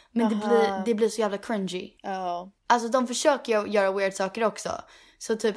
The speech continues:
Speaker 1: en tjej, hon är från Wiener, Arkansas. Så hon gick fram till
Speaker 2: Wiener.
Speaker 1: honom och bara, ehm, "So I got you a little present." Hon är så här country.
Speaker 2: Oh
Speaker 1: Hon bara,
Speaker 2: my God.
Speaker 1: "It's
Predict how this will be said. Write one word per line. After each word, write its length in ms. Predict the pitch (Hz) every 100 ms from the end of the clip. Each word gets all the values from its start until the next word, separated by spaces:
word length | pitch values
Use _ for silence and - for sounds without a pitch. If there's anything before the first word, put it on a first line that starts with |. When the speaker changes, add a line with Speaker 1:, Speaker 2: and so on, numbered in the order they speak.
| 233
Speaker 1:
en 160 | 233
tjej, 260 | 214 196 190
hon 160 | 202 202
är 60 |
från 480 | 196 202 190 185 196
Wiener, 300 | 202 190 180
Arkansas. 760 | 196 202 196 175 - 101 - - _ _ _
Så 160 | -
hon 80 | 214
gick 180 | 208 196
fram 160 | 208 202
till 100 | 196
Speaker 2:
Wiener. 40 | 185 180
Speaker 1:
honom 120 | 180
och 80 | 180
bara, 320 | 185 180 180 - _ - _ _
ehm, 500 | 202 190 185 196 208 208 - _ _ _ _ _ -
"So 580 | 247 - 262 254 247 254 240
I 40 |
got 320 | 247 269 285 330
you 100 | 330
a 40 |
little 320 | 311 311 311
present." 520 | 269 226 208 196 185 202
Hon 180 | 220
är 40 | 208
så 100 | 185
här 180 | 175 196
country. 560 | - 180 - 52 185 -
Speaker 2:
Oh 60 | 202 196 196
Speaker 1:
Hon 120 | 208
bara, 160 | 185 185
Speaker 2:
my 200 | 202 196
God. 460 | 190 180 175 202 - _ -
Speaker 1:
"It's 240 | 277 277